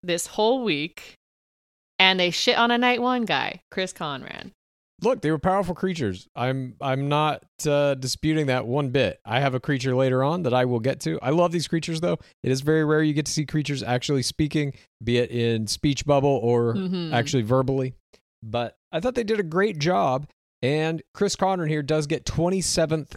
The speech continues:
Speaker 2: sand. And as he comes into the game, he is not greeted by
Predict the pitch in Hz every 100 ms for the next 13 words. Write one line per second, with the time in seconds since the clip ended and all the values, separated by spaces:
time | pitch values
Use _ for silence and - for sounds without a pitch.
0 | - - - 151 143 135 85 76 - -
1 | - _ - 107 110 110 110 123 127 120
2 | - 147 147 139 131 - _ - 156 160
3 | 156 143 139 135 131 135 165 147 123 135
4 | 147 127 180 185 160 233 196 107 120 107
5 | 104